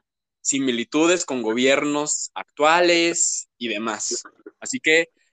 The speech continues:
dicen que el que no sabe su historia está condenado a repetirla. Por eso es muy importante esto. O sea, a muchos les va a parecer aburrido, pero es muy importante porque así pasa. Quien no conoce su historia está condenado a repetirla. Pero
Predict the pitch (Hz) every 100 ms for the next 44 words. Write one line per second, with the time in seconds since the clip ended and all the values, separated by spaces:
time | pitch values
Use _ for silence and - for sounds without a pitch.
0 | _ 156 151 180 - 135 123 127 143 165
1 | 175 170 175 - 120 - 139 147 143 131
2 | - 143 127 120 123 123 117 - - -
3 | 139 117 101 _ _ - - - 123 143
4 | 151 151 165 180 180 139 135 135 135 139
5 | 131 - - 104 - _ 120 127 131 -
6 | - 135 147 175 202 151 143 143 135 123
7 | 135 120 120 127 107 _ _ 135 139 160
8 | 170 170 127 - 151 143 - 110 - 113
9 | 107 113 117 156 - 151 - - _ _
10 | _ - 131 143 156 160 151 160 - -
11 | 135 135 139 131 131 131 113 117 120 113
12 | - _ - 120 98 - - - - _
13 | _ _ - - _ - _ 151 151 147